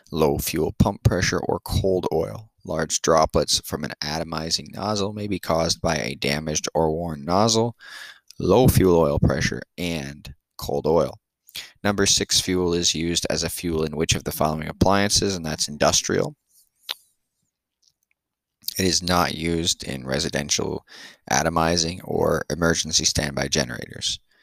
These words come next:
Number six is used in industrial appliances. Which of the following statements is correct? When properly burned, one gallon of number two fuel oil will produce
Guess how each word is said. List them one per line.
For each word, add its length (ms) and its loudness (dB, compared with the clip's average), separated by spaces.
Number 200 0
six 540 2
is 220 -2
used 340 2
in 80 -6
industrial 720 -2
appliances. 760 -4
Which 220 6
of 80 2
the 80 4
following 380 2
statements 420 -2
is 100 0
correct? 540 -2
When 240 -2
properly 400 4
burned, 420 0
one 220 4
gallon 340 0
of 120 -6
number 200 -4
two 220 -4
fuel 240 -2
oil 200 -2
will 140 -6
produce 460 -2